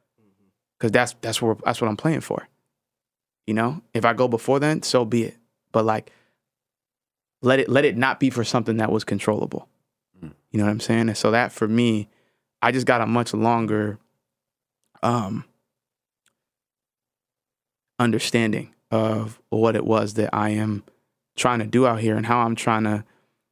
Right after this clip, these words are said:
Speaker 1: you know, manage my influence too. Like, I don't, I don't like, I'm really introverted. You guys know that. Like, I don't, I don't like being outside that much. I don't, I don't, and I, I struggle because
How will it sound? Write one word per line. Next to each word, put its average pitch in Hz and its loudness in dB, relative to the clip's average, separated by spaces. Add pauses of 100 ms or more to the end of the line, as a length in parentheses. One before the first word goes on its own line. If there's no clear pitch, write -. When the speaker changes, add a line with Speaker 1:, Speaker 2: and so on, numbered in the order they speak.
(520)
Speaker 1:
you 131 4
know, 117 4
manage 117 2
my 107 -2
influence 117 -6
too. 113 -2
Like, 113 -2
I 120 4
don't, 131 0
I 120 2
don't 123 0
like, 117 0 (160)
I'm 123 2
really 127 2
introverted. 107 0
You 117 2
guys 110 -2
know 110 -2
that. 113 -2
Like, 107 -6
I 113 0
don't, 120 -2 (760)
I 117 2
don't 123 2
like 120 2
being 120 2
outside 113 0
that 113 -4
much. 110 -2
I 117 0
don't, 113 -2
I 110 -2
don't, 117 -2 (280)
and 117 0
I, 113 2
I 113 -2
struggle 123 2
because 110 0